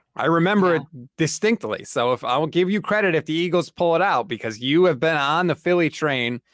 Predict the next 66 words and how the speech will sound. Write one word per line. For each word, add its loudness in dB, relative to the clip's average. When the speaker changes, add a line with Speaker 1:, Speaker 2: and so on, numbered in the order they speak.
Speaker 1:
You 2
know, 2
it's 0
so 0
funny. 0
You 0
have 0
been 0
on 0
the -2
Philly 0
train -2
for -2
a 2
while, 2
and -2
I -2
host, 0
uh, -2
the -2
N -2
F -4
L 2
show 0
with -2
Brandon 0
Lee -2
Gowton -4
from -6
Bleeding -2
Green -2
Nation, -2
and -6
he's -2
been -2
down -2
on -2
the -6
Eagles, -4
down -2
on -2
the -4
Eagles, -8
and -6
I -4
keep -10
telling -2
him, -10
"Michelle -2
says -2
the -4
Eagles 2
are 2
gonna 2
be 2
pretty 0
good." 2
Speaker 2:
<laughs> -16
Speaker 1:
And 2
then 2
right 0
before 2
week 0
one, 2
he 0
goes, 0